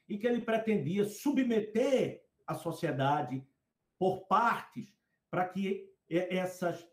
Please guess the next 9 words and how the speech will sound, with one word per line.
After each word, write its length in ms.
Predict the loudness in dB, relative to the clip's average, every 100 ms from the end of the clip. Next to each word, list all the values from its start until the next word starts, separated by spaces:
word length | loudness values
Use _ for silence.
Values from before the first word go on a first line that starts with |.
| -2
ah, 600 | 2 6 6 4 0 0
criações 760 | 0 2 0 -4 0 0 2 0
dele 280 | 0 0 -2
fossem 360 | -6 -6 -4
sendo 520 | -4 -2 -2 -4 -8 -10 _
absorvidas, 880 | -2 -2 -2 -2 0 0 0 0 -2
discutidas 840 | 0 -4 -2 -8 -2 -2 0 -2 -2
ou 80 |
recebendo 800 | -2 -2 -4 -4 0 0 0 -4